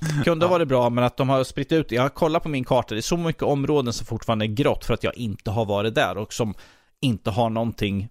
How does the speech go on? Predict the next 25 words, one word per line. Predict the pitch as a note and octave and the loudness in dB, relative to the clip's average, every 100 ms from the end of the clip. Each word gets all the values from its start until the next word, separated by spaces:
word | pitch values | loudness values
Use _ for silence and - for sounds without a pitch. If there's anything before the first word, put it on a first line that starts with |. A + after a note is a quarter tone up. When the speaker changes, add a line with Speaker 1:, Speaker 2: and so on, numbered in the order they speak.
| - | -4
Speaker 1:
med | G#2 G2+ F#2+ F#2 | -2 0 -2 -6
själva | - G2 F2 D#2+ - - _ | -2 -2 -2 -4 -8 -18 _
huvudhistorien | C#3 F#2+ F2 - - G#2+ E3 D#3 F#2+ F#2+ | -2 -2 -4 -6 -4 -2 0 0 -2 0
att | |
göra. | G2+ A2+ | 2 2
Jag | G#2 | 0
bara, | C#2+ - | -4 -4
det, | G#2+ - | -4 -2
som | D3 | -2
jag | C3 | 0
sa | - E3 | 2 2
då, | C#3+ D#3+ | 2 0
att | G2+ - - - - - - | -2 -4 -12 -16 -18 -18 -2
det | |
är | C#3 | -2
för | - - | -2 -4
mycket | D3+ E3 - D#3 C3+ - _ _ _ - | -2 -2 -2 0 2 0 _ _ _ -2
utfyllnad | C3+ - - C3 A2 G2 F2 G2+ - _ - | -2 0 -2 0 -2 -4 -4 -8 -10 _ 0
för | A2 | 0
vad | F#2+ F#2+ | 0 -4
som | - G#2 | -2 -4
är | F#2 A2+ | 0 0
i | G2+ F2 | 0 -2
spelet | - G2 D2 - | -2 -2 -2 -4
egentligen. | F#2+ F#2+ - C#2+ C3 | -6 -6 -8 -10 -10